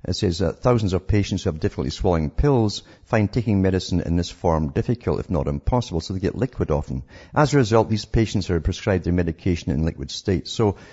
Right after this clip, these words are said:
few of them would realize medicine suppliers are profiteering from their frailty." Well, they should know that anyway. Uh, it says, "Last week, Henrietta Spink wrote in the Mail about her shock on discovering that the liquid paracetamol prescribed to her son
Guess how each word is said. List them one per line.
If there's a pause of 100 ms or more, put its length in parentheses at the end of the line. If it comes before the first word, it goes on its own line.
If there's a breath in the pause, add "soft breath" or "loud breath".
(160 loud breath)
few
of
them
would
realize (160 loud breath)
medicine
suppliers
are
profiteering
from
their (140)
frailty."
Well, (180)
they
should
know
that
anyway. (600 loud breath)
Uh,
it
says,
"Last
week,
Henrietta
Spink
wrote
in
the
Mail
about
her
shock
on
discovering
that
the
liquid
paracetamol
prescribed
to
her
son